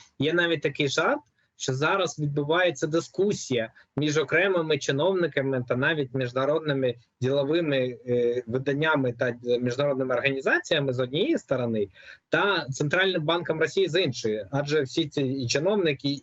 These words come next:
і видання, і, власне, організації, вони кажуть, що в Росії все прекрасно, в Росії все добре, економіка тримається. А паралельно керівництво Центрального банку Росії, е, каже на різних брифінгах, що ситуація жахлива,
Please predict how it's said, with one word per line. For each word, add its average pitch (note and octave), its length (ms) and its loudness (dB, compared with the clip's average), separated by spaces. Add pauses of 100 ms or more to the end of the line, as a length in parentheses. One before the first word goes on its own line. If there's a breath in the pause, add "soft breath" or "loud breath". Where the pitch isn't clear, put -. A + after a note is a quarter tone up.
і C3+ 240 0 (280 soft breath)
видання, C#3 680 0 (100)
і, B2+ 260 0 (1000)
власне, C3 340 0
організації, F3 720 0 (240 loud breath)
вони G#3+ 180 2
кажуть, F3+ 320 0
що D#3+ 120 0
в D#3 40 -2
Росії E3+ 300 2
все C#3+ 180 0
прекрасно, A#3 520 0
в D#3+ 40 -2
Росії D#3 280 0
все C#3 180 -2
добре, G3+ 420 0 (260 soft breath)
економіка F3 520 0
тримається. D3 580 0
А B2+ 40 -4
паралельно E3+ 640 2
керівництво F3+ 640 2
Центрального E3 640 2
банку D#3+ 380 0
Росії, F#3 540 0 (500)
е, B2+ 140 0
каже F3+ 320 2
на E3+ 160 2
різних D#3 420 0
брифінгах, E3 640 0
що C#3+ 160 -2
ситуація F#3 640 0
жахлива, E3 640 0